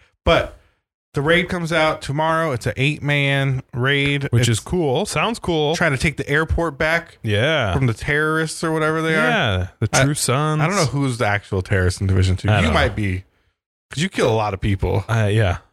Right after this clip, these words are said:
Speaker 2: Yeah. <laughs> That's
Speaker 1: You
Speaker 2: a
Speaker 1: know,
Speaker 2: good point. Who,
Speaker 1: like,
Speaker 2: who's the real monster?
Speaker 1: you don't know who the good guys act-, True Sons may be right.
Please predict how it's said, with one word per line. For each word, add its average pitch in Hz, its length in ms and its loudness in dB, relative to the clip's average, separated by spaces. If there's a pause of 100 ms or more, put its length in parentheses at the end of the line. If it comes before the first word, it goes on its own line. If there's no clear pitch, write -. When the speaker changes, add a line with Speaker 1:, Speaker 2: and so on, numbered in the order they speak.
Speaker 2:
Yeah. 139 420 0
<laughs> - 40 -20
That's 294 360 0
Speaker 1:
You 175 80 0
Speaker 2:
a 165 40 2
Speaker 1:
know, 170 120 2
Speaker 2:
good 170 80 0
point. 147 200 0
Who, 226 140 0
Speaker 1:
like, 151 160 0
Speaker 2:
who's 349 180 0
the 214 120 -2
real 160 200 0
monster? 101 220 0
Speaker 1:
you 202 80 0
don't 247 100 0
know - 120 2
who 185 180 -2
the 156 100 0
good 135 300 -2
guys 120 320 0
act-, 123 240 -2
True 254 160 -2
Sons 175 260 0
may 160 140 0
be 131 100 0
right. 113 300 0